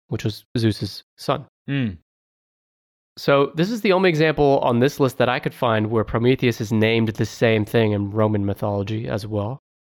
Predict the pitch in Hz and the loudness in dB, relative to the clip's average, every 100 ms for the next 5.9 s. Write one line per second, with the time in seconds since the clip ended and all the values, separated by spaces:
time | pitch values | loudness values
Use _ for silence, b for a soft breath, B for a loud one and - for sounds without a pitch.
0 | - 120 110 113 107 104 101 101 104 - | -6 -4 -2 -2 0 0 -2 -4 -4 -4
1 | 107 - 107 101 135 _ - 135 147 139 | -8 -8 -8 -6 -8 _ -2 2 2 0
2 | - - 131 151 - 131 120 _ _ _ | -6 -4 -4 -2 -4 -6 -6 _ _ _
3 | _ _ _ _ _ _ - 127 165 196 | _ _ _ _ _ _ -8 -2 0 2
4 | 196 175 165 147 143 139 147 147 131 139 | 4 4 4 2 2 2 2 0 2 0
5 | - - 147 139 139 135 135 139 - | -2 -2 2 2 2 0 0 -2 -2